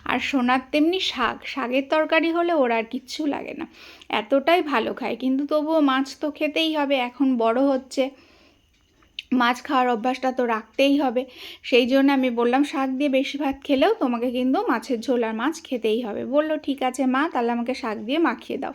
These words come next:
তো সেই মতো ওকে মাখিয়ে দিলাম। মাখিয়ে দিয়ে আমি তো এপাশে খেতে বসে গেছি। তারপর আমরা একটু ঘুমিয়েছিলাম। ঘুমের থেকে উঠে এখন স্যার পড়াতে এসছেন, সোনা তো পড়তে বসে গেছে।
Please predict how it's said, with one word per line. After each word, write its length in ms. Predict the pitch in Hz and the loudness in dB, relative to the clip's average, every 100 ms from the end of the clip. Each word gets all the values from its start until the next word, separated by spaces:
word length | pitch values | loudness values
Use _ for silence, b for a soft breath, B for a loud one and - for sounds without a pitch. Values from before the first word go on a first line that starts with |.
| B B B B B B - | B B B B B B -2
তো 100 | 339 | 2
সেই 240 | 359 349 | 6 6
মতো 380 | 339 330 339 370 | 4 2 0 0
ওকে 180 | 294 285 | 2 4
মাখিয়ে 440 | 254 226 - 269 | 4 0 -2 -2
দিলাম। 280 | 254 269 403 370 | 0 0 0 -2
মাখিয়ে 420 | 214 - 254 262 | -4 -6 -4 -4
দিয়ে 320 | 240 277 523 B B B | -2 0 -2 B B B
আমি 260 | - 220 220 | -6 -4 0
তো 100 | 226 | 0
এপাশে 360 | 214 214 - 240 | 0 -2 -8 -6
খেতে 380 | - 254 302 370 | -6 -2 0 0
বসে 280 | - - 196 | -2 -4 -6
গেছি। 320 | 190 - 233 B B B B | -8 -12 -16 B B B B
তারপর 380 | 320 330 349 349 | 2 2 6 6
আমরা 280 | 320 285 294 | 6 6 4
একটু 460 | 277 277 277 277 240 | 2 0 2 0 0
ঘুমিয়েছিলাম। 720 | 262 233 240 247 262 269 349 | -2 0 -2 -2 0 2 2
ঘুমের 220 | 320 220 214 | 0 -2 -2
থেকে 160 | 226 247 | 0 0
উঠে 400 | 226 226 302 392 - B B B | -2 -2 0 0 -2 B B B
এখন 400 | - 233 - 247 | -12 -8 -4 -4
স্যার 300 | 233 240 233 233 | 0 2 2 2
পড়াতে 460 | 220 220 220 254 | 0 0 0 2
এসছেন, 440 | 254 254 - 285 381 B B | 2 0 -2 0 0 B B
সোনা 280 | - 247 233 | -6 -4 -4
তো 140 | 226 226 | -4 -4
পড়তে 400 | 226 214 - 233 | -4 -4 -4 -2
বসে 380 | 208 214 240 | -4 -4 -4
গেছে। 380 | 233 233 233 349 | -2 -2 -4 -6